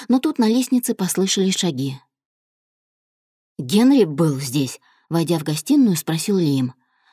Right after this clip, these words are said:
«Мне показалось, что я только что видел его экипаж, но он, похоже, не...»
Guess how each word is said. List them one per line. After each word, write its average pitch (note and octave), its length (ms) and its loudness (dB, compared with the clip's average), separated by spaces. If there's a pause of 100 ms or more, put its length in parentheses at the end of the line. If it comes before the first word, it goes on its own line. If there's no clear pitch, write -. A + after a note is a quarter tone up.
(260)
«Мне E3 360 0
показалось, E3+ 460 -2
что E3 160 -2
я D#3+ 60 0
только D#3+ 300 -2
что E3+ 220 -2
видел E3 300 0
его E3 220 2
экипаж, F#3 460 -2
но E3 120 0
он, F#3 120 0
похоже, F#3+ 420 -2
не...» F#3 280 -2